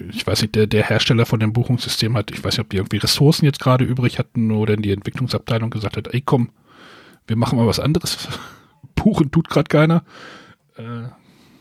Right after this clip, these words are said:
das war auch wirklich alles sehr mit heißer Nadel gestrickt. Also ich hatte dann irgendwie bei uns in der Entwicklung auch gefragt, so, ja, und wie wird das jetzt exportiert? Wie kriegen wir es auf die Webseite? Dann haben wir bei einem Anbieter gefragt, so,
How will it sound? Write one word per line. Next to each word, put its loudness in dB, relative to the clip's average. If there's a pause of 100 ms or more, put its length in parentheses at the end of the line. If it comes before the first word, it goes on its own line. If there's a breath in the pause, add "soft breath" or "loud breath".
(600 loud breath)
das -2
war 6
auch 0
wirklich -2
alles 2
sehr 4
mit 0
heißer 2
Nadel 2
gestrickt. -4
Also -2
ich -2
hatte 0
dann 2
irgendwie 0
bei -2
uns 0
in -2
der 0
Entwicklung -6
auch -6
gefragt, -4
so, -2
ja, -2
und -8
wie 0
wird 2
das 2
jetzt 0
exportiert? 0
Wie 0
kriegen -4
wir 2
es 0
auf -4
die 0
Webseite? 2
Dann -6
haben 2
wir 4
bei 4
einem 0
Anbieter 0
gefragt, 0
so, -2